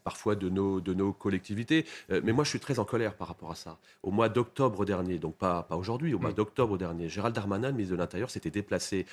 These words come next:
Speaker 1: euh, à Nantes parce que la maire de Nantes criait à l'insécurité, au manque de moyens. Euh, pardonnez-moi, mais je regardais un petit peu les comparatifs. Euh,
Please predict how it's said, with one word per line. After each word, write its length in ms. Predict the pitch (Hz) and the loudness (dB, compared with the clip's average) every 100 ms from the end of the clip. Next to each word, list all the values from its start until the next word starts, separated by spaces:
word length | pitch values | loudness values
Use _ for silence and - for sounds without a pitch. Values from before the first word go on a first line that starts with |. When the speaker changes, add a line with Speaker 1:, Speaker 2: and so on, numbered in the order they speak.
| - - | -12 -4
Speaker 1:
euh, 80 | - | -2
à 80 | 98 | 2
Nantes 220 | 117 135 | 2 0
parce 160 | 98 - | -2 -2
que 260 | 107 101 - | 2 2 2
la 160 | 87 85 | 0 2
maire 200 | 117 110 | 2 2
de 120 | 95 | 0
Nantes 240 | 110 135 | 2 0
criait 420 | - - 98 113 127 | -4 -2 2 2 2
à 80 | |
l'insécurité, 720 | 92 104 104 - 92 - 135 - - | 2 0 -4 -6 -6 -4 -4 -4 -4
au 100 | 95 | 2
manque 220 | 123 139 | 4 4
de 80 | 113 | 2
moyens. 340 | 98 87 80 - - - | 0 -2 -4 -6 -14 -2
Euh, 80 | 95 | -2
pardonnez-moi, 540 | - 123 131 139 131 | 2 4 4 4 4
mais 100 | 107 | 2
je 60 | 95 | 2
regardais 320 | 135 139 156 | 2 4 2
un 60 | 143 | 0
petit 140 | 117 | 0
peu 100 | 170 | 0
les 100 | 120 | 0
comparatifs. 640 | 110 113 95 92 98 90 - - - | 0 0 -2 0 -4 -6 -12 -20 -8
Euh, 160 | 87 | -2